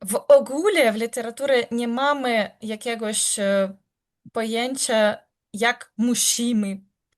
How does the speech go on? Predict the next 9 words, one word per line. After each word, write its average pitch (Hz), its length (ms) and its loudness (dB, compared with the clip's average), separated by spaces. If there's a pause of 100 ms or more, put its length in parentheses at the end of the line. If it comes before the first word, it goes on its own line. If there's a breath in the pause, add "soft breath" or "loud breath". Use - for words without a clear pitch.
(140)
pisać 202 520 -8 (140)
o 202 80 -8
czymś. - 440 -10 (400)
Właśnie, 196 680 -10
bo 196 400 -2 (500 loud breath)
dobra 233 380 -2
literatura 294 680 -4
powstaje 226 720 -2
z, 202 200 -8